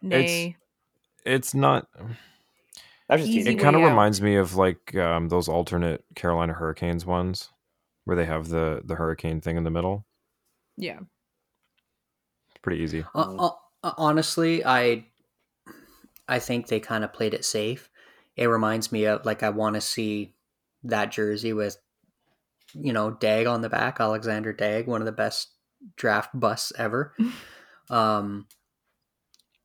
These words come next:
Speaker 4: and maybe this was just me. I was kind of, in the back of my head, I was kind of, had a little bit of high hopes for their jersey.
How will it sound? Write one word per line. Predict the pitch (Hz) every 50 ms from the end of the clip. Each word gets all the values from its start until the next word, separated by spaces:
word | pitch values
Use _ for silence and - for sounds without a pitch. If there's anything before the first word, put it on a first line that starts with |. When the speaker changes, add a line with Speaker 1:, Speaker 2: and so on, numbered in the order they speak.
| _ -
Speaker 4:
and | 143 139 143 - -
maybe | 143 143 139 139 139 139 147 165 160
this | 139 139 - - -
was | 127 117
just | 127 120 - -
me. | 110 107 110 123
I | 127 120
was | 113 110 -
kind | - - - 120 113 113 120
of, | 120 113 110 - - - - - _ _ _ _ _ _ _ _ _ - -
in | 127 123
the | 120 110
back | 107 110 110 110 113 -
of | 131
my | 117 107
head, | 110 107 113 117
I | 110
was | 110 104
kind | - - 110 113 117
of, | 113 107 107 - - _ _ _ _ _ _ _ _ -
had | - 123 117 113
a | 113
little | 110 110 110
bit | 113 113 107
of | 104 -
high | - 110 107
hopes | 101 107 110 - - -
for | - - 139 139
their | 131 135 139 143
jersey. | 139 135 135 135 139 147 170 208 214